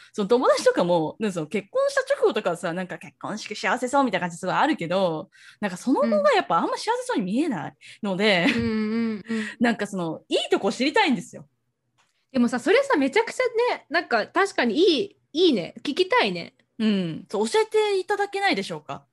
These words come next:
Speaker 2: うん、なんかその三十代女子、まあ別に男性でもいいけれども、
Speaker 1: うん。
Speaker 2: あの、なんかこう、自慢してほしいね。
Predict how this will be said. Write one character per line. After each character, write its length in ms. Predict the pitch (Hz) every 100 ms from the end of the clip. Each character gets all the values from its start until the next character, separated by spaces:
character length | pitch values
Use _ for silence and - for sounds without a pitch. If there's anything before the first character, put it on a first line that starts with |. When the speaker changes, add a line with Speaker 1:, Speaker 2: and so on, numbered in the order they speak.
| _ _ -
Speaker 2:
う 80 |
ん、 300 | 240 240 226
な 100 | 262
ん 60 | 370
か 160 | 254 226
そ 100 | 247
の 240 | 226 220
三 200 | 233 381 427 453
十 260 | 466 480
代 640 | 440 294 269 285 247 185 - _ _
女 200 | 214 285
子、 280 | 302 240 202
ま 80 | 233
あ 40 |
別 200 | 220 240
に 80 | 240
男 200 | 240 254
性 100 | 277
で 100 | 240
も 60 |
い 80 | 185
い 40 | 190
け 100 | 190
れ 80 |
ど 120 | 180 180
も、 300 | 180 180 -
Speaker 1:
う 60 | 180
ん。 300 | 180 165 160 _
Speaker 2:
あ 160 | - 208
の、 300 | 202 196 190
な 100 | 277
ん 40 |
か 120 | 330 220
こ 180 | 196
う、 80 | 165 -
自 180 | 214
慢 120 | 254 381 427 427
し 120 | 415
て 80 | 427
ほ 140 | 381
し 180 | 370 349
い 40 | 220
ね。 260 | - 214